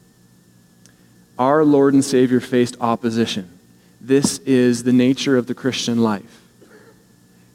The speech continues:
And this is the opposite that we typically hear in our world. Man, it's the opposite of what the world's living for, is it not? I mean, no one wants to hear that. You're telling me that, that what it means to be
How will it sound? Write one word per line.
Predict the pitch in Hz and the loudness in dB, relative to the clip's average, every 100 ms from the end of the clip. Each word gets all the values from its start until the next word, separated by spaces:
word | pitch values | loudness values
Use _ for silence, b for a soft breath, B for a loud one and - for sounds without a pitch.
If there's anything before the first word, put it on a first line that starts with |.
| _ | _
And | 127 139 | 0 2
this | 151 | 2
is | 165 | 0
the | 139 139 | 0 0
opposite | 135 151 165 - 139 | 0 0 -2 -2 -2
that | 139 131 | -2 0
we | 143 | -2
typically | - 156 160 143 147 139 | 0 -2 -2 0 0 2
hear | 117 151 147 | 0 2 2
in | |
our | 120 | 2
world. | 127 147 | 2 2
Man, | 170 | 2
it's | 185 147 | 0 2
the | 147 | 2
opposite | 185 165 - 131 | 0 -2 0 0
of | 127 | 0
what | 139 | 0
the | 139 | 0
world's | 139 143 127 | 2 2 2
living | 151 185 | 2 2
for, | 139 120 117 | 0 0 0
is | 123 | 2
it | |
not? | 117 120 180 - | 0 2 0 -4
I | - _ _ _ _ - | -14 _ _ _ _ 0
mean, | 143 | 2
no | 151 170 | 4 6
one | 208 170 | 4 4
wants | 147 - | 2 0
to | 127 | 0
hear | 135 139 | 2 2
that. | 123 151 123 | 2 0 0
You're | 170 | 0
telling | 185 196 208 | 2 2 4
me | 156 170 | 4 4
that, | 165 113 - - - | 2 -2 -8 -20 -6
that | 131 120 | -2 0
what | 143 156 | 2 2
it | 165 | 2
means | 151 156 - | 2 2 0
to | 131 | 0
be | 131 143 196 | 2 4 2